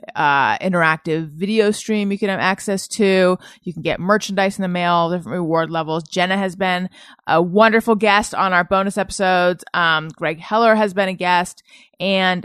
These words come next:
this month, due to baby stuff, um, I actually don't know who's gonna be the guest. It might just be me answering. It might be Elliot. It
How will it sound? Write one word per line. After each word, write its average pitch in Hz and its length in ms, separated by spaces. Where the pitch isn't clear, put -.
this 233 300
month, 196 560
due 190 200
to 190 180
baby 180 400
stuff, 160 500
um, 180 180
I 190 60
actually 247 240
don't 302 180
know 330 160
who's 302 160
gonna 208 160
be 180 140
the 165 60
guest. 151 400
It 175 100
might 254 240
just 370 200
be 247 140
me 220 400
answering. 175 460
It - 40
might 240 160
be 277 140
Elliot. 180 440
It - 60